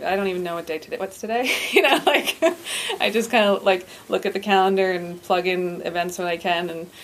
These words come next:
um, keeping 'em all different makes 'em all fresh. You know, I don't get sick of any one thing, which I think is really important,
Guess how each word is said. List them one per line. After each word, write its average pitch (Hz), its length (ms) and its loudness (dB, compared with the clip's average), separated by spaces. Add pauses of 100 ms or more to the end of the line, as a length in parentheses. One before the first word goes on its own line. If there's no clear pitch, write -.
(200)
um, 160 460 -6 (420)
keeping 240 260 0
'em 202 100 4
all 180 140 4
different 190 320 -2
makes 160 200 -8
'em 170 80 -4
all 160 80 -2
fresh. - 440 -4
You 160 100 -12
know, 143 60 -12
I 135 80 -10
don't 135 160 -14
get - 160 -14
sick - 180 -10
of - 80 -12
any 98 160 -12
one 95 160 -12
thing, 95 280 -12 (140)
which - 320 -18 (180)
I 175 40 -18
think 135 240 -18
is - 140 -18
really - 160 -14
important, - 420 -16